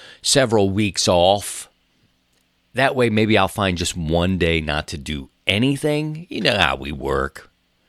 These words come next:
We work at our gig and the day job, and then we do the stuff that we really love at home. You know, we're with our family all the time, and,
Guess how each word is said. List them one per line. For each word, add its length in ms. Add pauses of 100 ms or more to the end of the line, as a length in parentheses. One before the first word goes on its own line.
(760)
We 120
work 320
at 80
our 160
gig 420
and 100
the 60
day 300
job, 460
and 100
then 80
we 80
do 180
the 80
stuff 360
that 140
we 140
really 300
love 320
at 100
home. 520
You 100
know, 100
we're 120
with 200
our 140
family 520
all 140
the 80
time, 480
and, 160